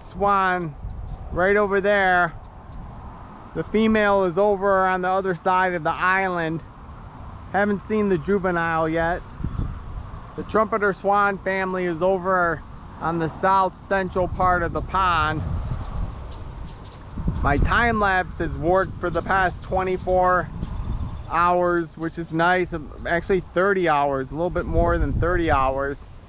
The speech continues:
So it'll be interesting to see what the time lapse has, uh, sh-,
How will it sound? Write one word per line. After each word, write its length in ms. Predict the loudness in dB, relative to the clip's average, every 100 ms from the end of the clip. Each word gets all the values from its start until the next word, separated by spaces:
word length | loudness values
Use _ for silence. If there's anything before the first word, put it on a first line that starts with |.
| -18 -16 -6
So 160 | -2
it'll 80 | 2
be 140 | 2
interesting 500 | 2 2 2 2 -2
to 80 | -4 0
see 120 | 0
what 140 | 0
the 80 | -2
time 340 | -2 0 0 2
lapse 320 | 2 0 -2
has, 300 | 0 0 -4 -12 -18 -18 -18 -18 -18 -12 -10 -2
uh, 260 | 2 2
sh-, 200 | 0 -4